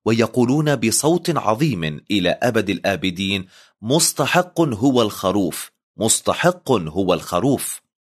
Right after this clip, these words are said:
وهم سيعبدون المسيح، وفوق هذا كله سوف يكونون مثله، لأنهم سيرونه كما هو،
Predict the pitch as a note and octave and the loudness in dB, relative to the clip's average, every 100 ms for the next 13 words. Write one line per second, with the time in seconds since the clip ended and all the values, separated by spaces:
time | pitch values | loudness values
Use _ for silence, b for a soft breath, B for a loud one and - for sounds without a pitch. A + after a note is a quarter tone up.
0 | _ _ _ _ - F2 A2+ C#3+ - G2 | _ _ _ _ -2 2 2 2 0 0
1 | F2+ D2+ F2+ G#2 F2+ D#2 D#2+ - - - | 0 0 0 0 0 -2 -2 -2 -4 -8
2 | - _ _ _ _ - C#3+ F3+ C3 - | -18 _ _ _ _ -6 0 2 2 0
3 | D#2+ D#2+ A#2+ E2+ D2 - C#3+ G2+ F2+ F#2+ | -2 2 0 0 -4 -4 -2 -2 -2 -4
4 | F2 _ _ _ b b - B2 C#3 D3 | -6 _ _ _ b b 0 2 4 2
5 | C3+ B2+ C#3+ C#3 F#3+ D#3 D3 C3 - - | 2 0 0 2 2 4 2 2 -2 0
6 | F2+ E2 G#2+ A#2+ _ _ _ - - F3+ | 0 2 0 0 _ _ _ -6 -2 0
7 | D3 C3 C#3+ - G2+ F2+ G2+ C#3+ B2+ - | 0 0 -2 0 0 2 2 0 -2 -4
8 | A#2 - C3 C3 C3+ A#2 C#2 | -4 -4 -4 -2 0 0 -2